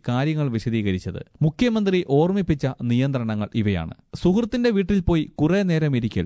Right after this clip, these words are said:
ക്ലബ്ബുകളിലും വായനാശാലകളിലും പോകൽ എന്നിവയെല്ലാം നിർത്തിവെക്കണം. യാത്രാ വാഹനങ്ങളെല്ലാം സർവീസുകൾ അവസാനിപ്പിക്കണം. അടിയന്തര വൈദ്യസഹായം തേടൽ, അവശ്യ സാധനങ്ങൾ വാങ്ങൽ, മരുന്നുകൾ വാങ്ങൽ എന്നിവയ്ക്കല്ലാതെ ഓട്ടോ, ടാക്സി സർവീസ് നടത്തരുത്.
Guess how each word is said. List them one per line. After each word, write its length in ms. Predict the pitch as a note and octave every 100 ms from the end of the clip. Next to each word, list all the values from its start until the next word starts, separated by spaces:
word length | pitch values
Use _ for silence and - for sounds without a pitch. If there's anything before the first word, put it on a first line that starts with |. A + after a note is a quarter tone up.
| -
ക്ലബ്ബുകളിലും 640 | - D#3 E3 A3 G3 F3 E3 D3 C3+
വായനാശാലകളിലും 960 | C#3+ E3 G#3 A3 G3 E3+ E3 D#3+ D#3
പോകൽ 300 | C#3 C3+ C3 B2
എന്നിവയെല്ലാം 600 | B2 C#3 E3+ D#3 B2+ A#2+ A2+
നിർത്തിവെക്കണം. 680 | B2+ B2+ C#3 G2+ E2+ E2 - -
യാത്രാ 440 | C#3+ F#3 G#3+ A#3+
വാഹനങ്ങളെല്ലാം 760 | A#3 F#3 F#3+ G#3 G3+ F#3+ F3 D#3+ C#3+
സർവീസുകൾ 680 | - D3+ E3 G3+ F3 C#3+ B2
അവസാനിപ്പിക്കണം. 800 | A2+ A#2+ - C3+ A2+ F#2+ F2+ F2 - -
അടിയന്തര 560 | C#3 G3 G#3+ G3+ G3 -
വൈദ്യസഹായം 760 | C#3 D#3 F#3 G#3 F3+ E3+ E3
തേടൽ, 280 | D3+ C#3+ C#3 - _
അവശ്യ 360 | B2+ D#3+ G3+ A3+
സാധനങ്ങൾ 520 | F#3+ F3 E3+ E3+ D#3+
വാങ്ങൽ, 340 | C#3+ C#3 C#3 C3 -
മരുന്നുകൾ 560 | C3+ D3+ G#3 A3+ A3 G3+
വാങ്ങൽ 360 | E3 D#3 D3+ -
എന്നിവയ്ക്കല്ലാതെ 760 | C3+ D#3+ F#3+ F3 B2 A#2 G#2+ - -
ഓട്ടോ, 380 | C#3 F3+ - F#3+ - -
ടാക്സി 380 | C3+ E3 - G3+
സർവീസ് 420 | D#3+ C#3 C3+ -
നടത്തരുത്. 500 | A#2 A2+ - G2 F2+